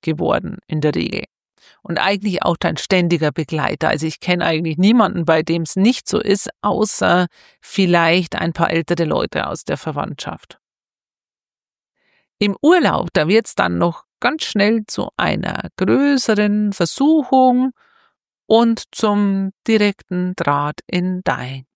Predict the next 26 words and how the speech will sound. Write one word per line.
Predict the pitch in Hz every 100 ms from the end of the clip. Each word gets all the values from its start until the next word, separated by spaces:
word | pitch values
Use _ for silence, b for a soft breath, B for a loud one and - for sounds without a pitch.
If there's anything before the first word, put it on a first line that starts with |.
| _
Büro. | 185 156 131 _ _ _ _ _ _ _ _ _ b b b b -
Wenn | 214 240
du |
nun | 247 226
aber | - 185 180
entspannen | 151 170 - - 247 254 175
willst, | 160 165 175 - - _ _ _ _ _ _ _ _ _
dann | 165 170
musst | 196 254 -
du | 214 196
diesen | 185 180 185 180
Draht | 160 147 139 147 - _
konsequent | - 165 160 175 165 175 170 - - - 135 143 147 - _ _ _ _
kappen. | - 131 - - _ _ _ _
Es | _ 170 -
sind | 233 240 220
ja | 190
nur | 185 196
ein | - 170
paar | - 165
Tage | - 170 175 170
und | 151
wenn | 160 185
du | 180
kein | - 165
Herzchirurg | 156 175 208 - - 185 185